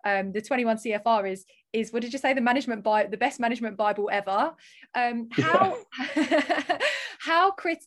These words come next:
Speaker 1: like, how important do you think in, it is to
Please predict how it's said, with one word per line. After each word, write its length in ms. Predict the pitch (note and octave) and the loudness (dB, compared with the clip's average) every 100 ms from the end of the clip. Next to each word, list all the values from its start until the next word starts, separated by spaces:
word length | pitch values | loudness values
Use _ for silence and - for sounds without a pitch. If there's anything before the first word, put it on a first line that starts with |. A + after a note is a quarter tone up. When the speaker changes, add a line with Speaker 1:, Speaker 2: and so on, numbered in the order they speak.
| - | -4
Speaker 1:
like, 240 | C#4+ C4 - - _ | -2 -2 -4 -20 _
how 420 | - F4 F#4+ G4 | 0 4 4 4
important 1000 | - D4+ D4 - C#4+ C4+ C4 G#3+ F#3+ F#3+ | 2 -2 -6 -6 -4 -4 -6 -6 -6 -6
do 100 | G#3 | -8
you 80 | G3+ | -8
think 420 | G3 G3 F#3+ G3 - _ _ _ | -4 -6 -6 -12 -20 _ _ _
in, 220 | - A#3 - _ | -8 -8 -10 _
it 220 | - A3+ A3+ | -6 -2 2
is 320 | G#3 F3+ - - | 2 0 -6 -8
to 360 | A3 G3+ G3 | -2 0 0